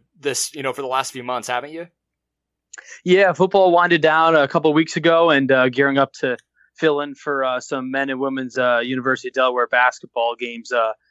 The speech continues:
Speaker 2: over the winter. So, uh, been lucky to kind of, uh, hop in for U D. Uh, they love their Blue Hens here in the state of Delaware. So, uh, to be able to kinda get some work in, uh, when my, uh, two fellow, uh, broadcast partners can't make the games, uh, it's definitely a treat.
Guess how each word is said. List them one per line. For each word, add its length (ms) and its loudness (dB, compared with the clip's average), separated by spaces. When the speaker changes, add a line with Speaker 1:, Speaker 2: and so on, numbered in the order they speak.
Speaker 2:
over 200 0
the 80 -2
winter. 380 -2
So, 360 -2
uh, 240 2
been 180 0
lucky 300 0
to 100 0
kind 300 -2
of, 180 -4
uh, 360 2
hop 340 2
in 200 -4
for 260 -2
U 240 0
D. 320 0
Uh, 180 2
they 160 0
love 300 2
their 120 0
Blue 220 0
Hens 280 -4
here 220 2
in 60 -6
the 80 -14
state 220 -2
of 100 -4
Delaware. 480 0
So, 280 -2
uh, 180 2
to 80 -10
be 200 2
able 160 0
to 80 -2
kinda 360 0
get 260 -2
some 240 -2
work 300 0
in, 220 0
uh, 140 4
when 180 -2
my, 300 0
uh, 280 4
two 220 0
fellow, 380 0
uh, 320 2
broadcast 600 0
partners 320 -2
can't 280 -2
make 160 0
the 80 -12
games, 400 0
uh, 180 4
it's 200 -6
definitely 400 -2
a 40 -8
treat. 340 -2